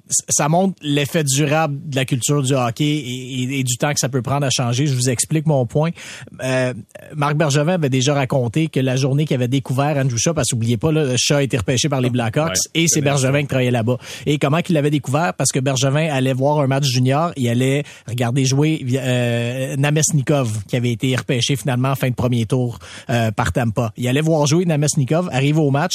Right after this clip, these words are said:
Speaker 1: et Andrew Shaw se bat contre Jared Tenordi. Andrew Shaw, qui pèse, euh, qui devait peser cent quarante livres dans ce temps-là,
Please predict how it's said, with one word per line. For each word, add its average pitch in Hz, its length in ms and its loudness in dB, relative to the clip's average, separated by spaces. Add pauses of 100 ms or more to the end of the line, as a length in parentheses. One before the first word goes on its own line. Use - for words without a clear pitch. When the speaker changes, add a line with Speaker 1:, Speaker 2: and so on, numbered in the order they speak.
Speaker 1:
et 135 140 2
Andrew 139 280 2
Shaw 170 220 0
se 135 100 -2
bat 139 200 2
contre 131 200 0
Jared 127 320 2
Tenordi. 113 480 0 (260)
Andrew 135 360 2
Shaw, 160 360 2
qui - 120 -16
pèse, 135 400 0
euh, 123 100 2
qui - 200 -6
devait 117 180 -2
peser 127 260 0
cent 143 180 2
quarante 139 420 0
livres 147 140 0
dans 131 120 2
ce - 100 -2
temps-là, 123 360 2